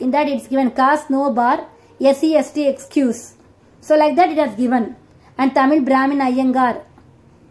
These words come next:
So like that it, it will be given. So based on that, we can identify that caste inequality is still there in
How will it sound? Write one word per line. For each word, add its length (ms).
So 140
like 200
that 140
it, 100
it 60
will 160
be 160
given. 420
So 320
based 360
on 200
that, 300
we 100
can 140
identify 460
that 180
caste 340
inequality 600
is 100
still 360
there 300
in 220